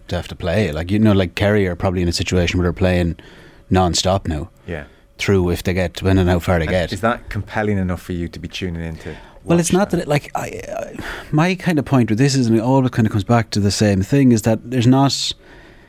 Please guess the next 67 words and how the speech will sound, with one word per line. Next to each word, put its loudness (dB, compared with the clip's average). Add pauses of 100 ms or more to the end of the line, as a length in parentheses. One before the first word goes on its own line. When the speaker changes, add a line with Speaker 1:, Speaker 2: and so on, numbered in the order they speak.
(420)
Speaker 1:
there's 4
the 4
reality 4
here 2
and 2
there's 4
an 4
ideal 4
that 2
isn't 2
reflective 0
of 0
any 4
reality. -2 (560)
I 2
don't 6
think 4
there's 4
ever 4
been 2
a 2
time 0 (1120)
when 4
people 2
are 2
captivated 0
by 0
every 0
element 0
of -8
the -4
football -2
championship. -6 (200)
Speaker 2:
I'm -6
not -4
captivated -2
by -2
any 0
element -4
of -10
it -8
right -10
Speaker 1:
But 0
Speaker 2:
now. 4
Speaker 1:
you 6
will 6
be. 0
You 0
will 6
be 4
from 2
the 4
quarterfinals 0
<laughs> 2
on, -6
and -4
there'll 2
be 2
three 2
weekends, 0
Speaker 2:
Life 2
Speaker 1:
and 4
Speaker 2:
is 4
Speaker 1:
there'll 2
Speaker 2:
for 0
Speaker 1:
be 0
Speaker 2:
living. -4